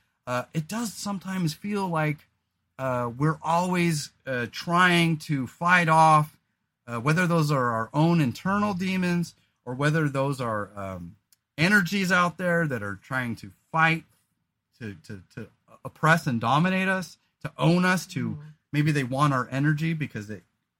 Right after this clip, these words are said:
Speaker 1: they can, you know, use
Speaker 2: Feed
Speaker 1: that
Speaker 2: off of
Speaker 1: energy.
Speaker 2: it and use
Speaker 1: They can
Speaker 2: it,
Speaker 1: feed
Speaker 2: yeah.
Speaker 1: off of it, right?
Speaker 2: Mm-hmm.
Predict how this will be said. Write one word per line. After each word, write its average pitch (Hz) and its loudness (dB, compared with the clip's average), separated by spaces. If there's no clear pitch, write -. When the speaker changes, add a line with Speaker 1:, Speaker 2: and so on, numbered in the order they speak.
Speaker 1:
they 131 -4
can, 117 -2
you 139 -6
know, 101 -8
use 160 2
Speaker 2:
Feed 190 -2
Speaker 1:
that 190 0
Speaker 2:
off 190 2
of 190 0
Speaker 1:
energy. 196 -4
Speaker 2:
it 196 -8
and 180 -10
use 175 -10
Speaker 1:
They 165 2
can 143 2
Speaker 2:
it, - -6
Speaker 1:
feed 165 0
Speaker 2:
yeah. 170 4
Speaker 1:
off 170 2
of 185 -10
it, 175 -8
right? 147 2
Speaker 2:
Mm-hmm. 147 -8